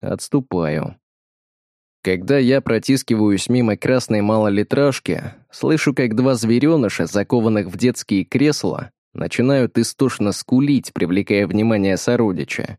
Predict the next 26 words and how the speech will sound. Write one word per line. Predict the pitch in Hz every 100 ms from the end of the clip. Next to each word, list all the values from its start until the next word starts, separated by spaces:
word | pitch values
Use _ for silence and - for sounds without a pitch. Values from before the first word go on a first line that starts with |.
| _ - - -
Тварь | - 135 147
отзывается | 139 117 120 135 127 -
трескучим | 107 107 107 - 120 - 90 92
воплем, | 139 131 120 95 - _ _
спрыгивает | - - - 165 131 117 98
с | -
карниза | - 98 110 151 123 113 76 - _ _ _
и | -
несётся | 104 135 - 104 - -
в | 104
мою | 101 101 82 80
сторону. | - 95 82 82 - - _ _ _ _ _ _ _
Я | 101 139 147
больше | 127 135 -
не | 120 139
прячусь, | - 165 113 - - - - _ _
а | - -
сломя | 110 110 113 113
голову | 104 151 117 87 95
мчусь | 98 - 123
к | - 117
магазину, | 107 117 131 135 131 107 80 - - -
затылком | 101 110 160 147 98 95
чувствую | - 156 - 107 85
приближение | - 117 123 120 127 107 101
твари. | - 117 92 - 107